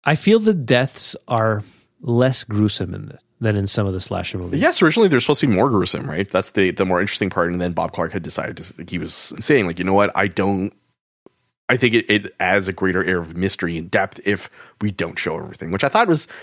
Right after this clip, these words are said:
Speaker 2: interesting 'cause restraint isn't always, um, a tool used effectively in films like this either, right?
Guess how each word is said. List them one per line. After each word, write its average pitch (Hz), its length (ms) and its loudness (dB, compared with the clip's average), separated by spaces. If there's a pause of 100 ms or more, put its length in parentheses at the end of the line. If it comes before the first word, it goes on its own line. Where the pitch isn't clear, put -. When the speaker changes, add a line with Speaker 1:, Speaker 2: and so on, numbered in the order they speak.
(100)
Speaker 2:
interesting 113 500 2
'cause 101 360 0 (420)
restraint 156 500 2
isn't 127 360 2
always, 110 600 2 (200)
um, 85 440 -2 (100)
a 98 120 2
tool 131 380 2
used 95 280 0
effectively 85 840 -4
in 90 140 -6
films 82 240 -6
like - 120 -12
this - 180 -10
either, 87 180 -4
right? 78 260 -8